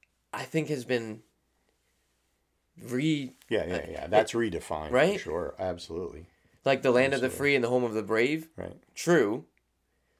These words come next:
Speaker 1: But the land of the free doesn't mean I can be a furry
Speaker 2: Right.
Speaker 1: in America, and this is great. Or I can be, um,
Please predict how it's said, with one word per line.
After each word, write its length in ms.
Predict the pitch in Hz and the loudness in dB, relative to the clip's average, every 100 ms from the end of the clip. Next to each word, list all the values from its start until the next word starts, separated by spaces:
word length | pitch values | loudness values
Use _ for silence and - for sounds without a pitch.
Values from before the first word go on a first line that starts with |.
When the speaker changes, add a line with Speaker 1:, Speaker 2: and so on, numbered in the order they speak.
| _ _ _ | _ _ _
Speaker 1:
But 300 | 131 117 - | 6 6 2
the 60 | 127 | 0
land 180 | 139 135 | 0 0
of 60 | |
the 60 | 117 | -4
free 240 | - 147 | -2 2
doesn't 260 | 120 120 120 | 4 2 0
mean 260 | 117 113 - _ _ | -2 -4 -8 _ _
I 140 | 117 135 | 4 4
can 220 | 131 120 | 2 -2
be 400 | 110 110 113 - - - | -2 -2 -2 -4 -10 -8
a 80 | 113 | -8
furry 720 | - 226 196 104 95 85 110 - _ _ - | 4 8 8 6 -2 -4 -8 -16 _ _ -12
Speaker 2:
Right. 180 | 76 - | -8 -2
Speaker 1:
in 120 | 143 | 0
America, 680 | 147 180 135 104 95 76 82 | 2 2 2 0 0 0 -2
and 100 | 107 | -8
this 140 | 110 | -8
is 140 | - - | -6 -6
great. 400 | 185 160 - _ _ _ _ - | -4 -4 -6 _ _ _ _ -4
Or 100 | 110 | 2
I 140 | 98 | 2
can 220 | 110 117 110 | 2 -2 -2
be, 340 | 110 110 101 | -2 0 -2
um, 480 | - 107 101 104 | -2 -2 -2 -6